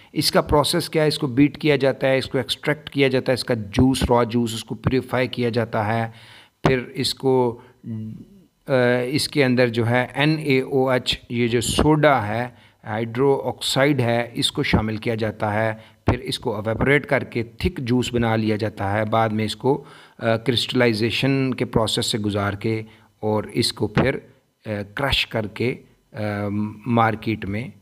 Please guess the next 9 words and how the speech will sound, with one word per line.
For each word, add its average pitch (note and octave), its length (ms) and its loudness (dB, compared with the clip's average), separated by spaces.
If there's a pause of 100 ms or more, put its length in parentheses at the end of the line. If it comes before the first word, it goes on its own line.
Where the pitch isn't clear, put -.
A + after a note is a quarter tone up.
(380)
बेच A2 580 0
दिया F#2+ 240 -10
जाता E2+ 300 -16
है। E2+ 220 -16 (420)
ये D#3 480 0
जो D#3 260 0
वाइट, A2+ 440 -6 (220)
ये A#2+ 300 -2
जो G#2+ 520 -4